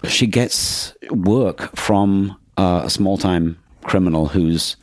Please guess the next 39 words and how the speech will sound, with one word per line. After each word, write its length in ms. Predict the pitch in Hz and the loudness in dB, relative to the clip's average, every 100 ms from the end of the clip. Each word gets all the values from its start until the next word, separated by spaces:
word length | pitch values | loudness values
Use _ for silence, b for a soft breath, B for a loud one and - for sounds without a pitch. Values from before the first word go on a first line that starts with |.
| b b b _ - | b b b _ -2
uh, 180 | 85 80 | 0 2
working 420 | 90 90 98 82 | 0 0 0 2
with 160 | 78 | 0
stolen 460 | - - 87 87 78 | -2 -2 0 0 -2
credit 260 | 71 95 - | 0 -2 -2
card 260 | 78 71 | -2 -2
numbers 380 | 76 69 69 69 | -2 -2 -2 -2
to 80 | - | -4
print 260 | - 82 - | -2 -2 0
credit 280 | 73 73 | -2 -2
cards 300 | - 71 69 | -2 -2 -2
and 100 | 71 | 0
go 80 | 73 | 0
and 100 | 69 | 0
buy 160 | 69 76 | 0 0
stuff, 420 | - 76 71 - - B B B B B _ - | 0 -2 -2 -8 -20 B B B B B _ -2
uh, 200 | 76 71 | 0 0
and 120 | 64 | 0
then 100 | 73 | -2
flog 340 | 69 - 76 69 | 0 0 0 0
it. 120 | 67 - - B B B B _ - | -2 -6 -20 B B B B _ -4
Um, 540 | 85 76 73 71 71 73 - - | 0 2 0 -2 -4 -12 -20 -4
uh, 420 | 87 76 71 69 - | -2 0 0 -2 0
and 400 | 92 90 80 - | 0 0 -2 -4
she 200 | - 104 | -2 0
develops 460 | 85 85 85 90 - | 0 0 0 -2 -2
then 340 | 87 82 80 | 0 0 0
later 520 | 73 80 78 - 78 - | 0 -2 0 -2 -2 0
a, 400 | 78 76 76 73 - | 0 0 0 -2 -4
uh, 260 | 82 71 | -2 -2
something 800 | - - - - 160 156 - 117 | -2 -4 -4 -2 -2 -2 -2 0
of 160 | 95 90 | 0 0
a 260 | 87 82 | 0 0
f-, 920 | 82 - - - - - - - - - | -4 -10 -18 -20 -20 -20 -20 -20 -20 -6
uh, 420 | 85 78 73 71 | -2 0 0 0
romantic 440 | 76 85 87 85 87 | 0 0 0 -2 -2
attachment 480 | 78 82 - 92 - | -2 -4 -2 -4 0
to 120 | 87 | 0
him. 200 | 92 92 | 0 -2